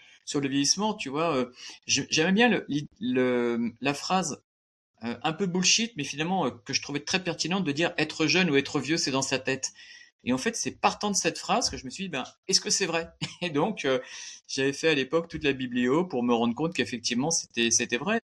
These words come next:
J'étais beaucoup intéressé à l'époque par le, les effets du, du stress sur les télomères, hein. C'était les travaux d'Elizabeth Blackburn, euh, prix Nobel de, de, de médecine. Donc,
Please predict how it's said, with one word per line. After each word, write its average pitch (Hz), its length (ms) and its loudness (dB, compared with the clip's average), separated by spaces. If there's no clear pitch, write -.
J'étais 123 300 2
beaucoup 143 320 -2
intéressé 127 500 2
à 135 60 6
l'époque 123 420 0
par 120 200 2
le, 110 180 2
les 107 220 2
effets 139 320 2
du, 110 160 -2
du 107 100 -2
stress - 300 0
sur 120 100 2
les 110 140 4
télomères, 131 460 4
hein. 127 100 -2
C'était 113 320 0
les 110 100 0
travaux 117 300 -4
d'Elizabeth 104 480 0
Blackburn, 127 640 2
euh, 98 560 4
prix - 80 -4
Nobel 110 200 2
de, 101 200 4
de, 98 320 2
de 101 160 -2
médecine. 104 380 0
Donc, 113 120 -2